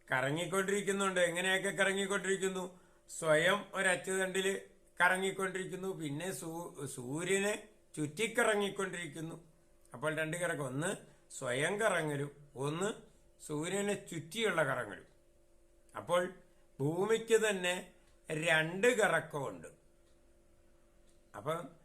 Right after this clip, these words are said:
എങ്ങനെയാണ് സൂ-, ഈ ഭൂമി ചുറ്റി, ഏ, ഏ, സ്വയം തിരിയുന്നു എന്ന് കണക്കാക്കണമെങ്കിലും സൂര്യനെ ചുറ്റിക്കറങ്ങുന്നു എന്ന് മനസ്സിലാക്കണമെങ്കിലും ഒക്കെ വേറെ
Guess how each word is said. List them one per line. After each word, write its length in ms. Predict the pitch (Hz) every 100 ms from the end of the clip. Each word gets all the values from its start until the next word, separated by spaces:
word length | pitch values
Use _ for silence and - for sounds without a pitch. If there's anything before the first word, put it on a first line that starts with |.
| _ _ - 147
എങ്ങനെയാണ് 380 | 165 196 202 202 -
സൂ-, 280 | 151 151 151 156
ഈ 20 | 170 175 -
ഭൂമി 520 | 123 151 180 214 233 240 - - - - - - - - -
ചുറ്റി, 320 | 156 156 233 - - - 185
ഏ, 20 | 170 151 156
ഏ, 360 | 151 - 156 160 147
സ്വയം 280 | 156 185 240 233
തിരിയുന്നു 580 | 196 160 196 220 233 262 262 - - 180
എന്ന് 140 | 185 180
കണക്കാക്കണമെങ്കിലും 1200 | 165 151 175 175 175 185 175 147 104 98 92 143 202 - - - - - - - _ - _ - - - - - - - _ _ - - _ - _ - -
സൂര്യനെ 540 | 165 180 214 226 247 247 233
ചുറ്റിക്കറങ്ങുന്നു 1040 | 196 143 247 254 247 240 226 220 214 208 208 - - 170
എന്ന് 160 | 170 160
മനസ്സിലാക്കണമെങ്കിലും 960 | 139 123 156 170 165 175 175 165 175 180 - - - 143
ഒക്കെ 180 | 135 160 143
വേറെ 540 | 147 151 175 196 208